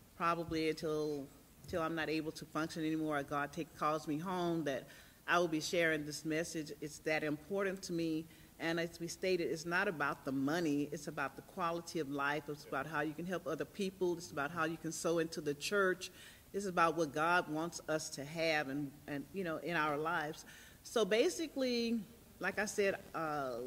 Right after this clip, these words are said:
when I grew up, I knew nothing about money. And actually, most of my adult life, I knew nothing about money. I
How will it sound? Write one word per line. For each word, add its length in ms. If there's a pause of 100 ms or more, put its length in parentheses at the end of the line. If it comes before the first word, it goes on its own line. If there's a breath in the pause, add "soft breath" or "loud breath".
(200)
when 140
I 100
grew 200
up, 100
I 80
knew 140
nothing 300
about 260
money. 340
And 140
actually, 340
most 240
of 80
my 140
adult 260
life, 240
I 80
knew 160
nothing 320
about 260
money. 280 (420 loud breath)
I 160